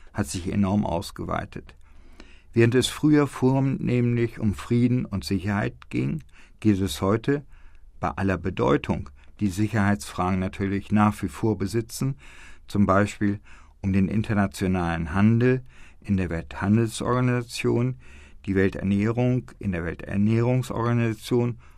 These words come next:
und unter anderem der Umweltschutz im Programm der Vereinten Nationen für die Umwelt.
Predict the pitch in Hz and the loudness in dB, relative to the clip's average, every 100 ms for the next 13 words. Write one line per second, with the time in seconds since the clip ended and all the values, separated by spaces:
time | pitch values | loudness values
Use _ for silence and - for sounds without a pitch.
0 | - 156 165 160 - - - - - - | -12 0 2 2 -4 -20 -20 -20 -20 -12
1 | 110 98 - 98 110 113 117 113 - - | -4 -2 0 4 4 6 4 2 -4 -20
2 | - - 120 120 113 107 - 113 104 - | -10 -4 4 4 6 2 0 -2 -2 -4
3 | - 104 - 90 92 107 101 95 76 92 | -6 -6 -4 -4 2 2 2 -2 -4 -4
4 | 104 101 - - 90 92 98 104 107 101 | -2 -4 -6 -4 -2 -2 -2 -4 0 0
5 | 87 82 - - | 0 -2 -10 -14